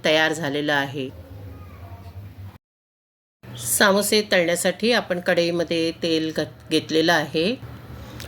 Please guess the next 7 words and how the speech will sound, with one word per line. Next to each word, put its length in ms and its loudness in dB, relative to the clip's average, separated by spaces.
गोडे 220 8
तेल 320 4
गरम 340 2
झालेलं 440 0
आहे. 440 0
आपण 320 4
तेल 440 4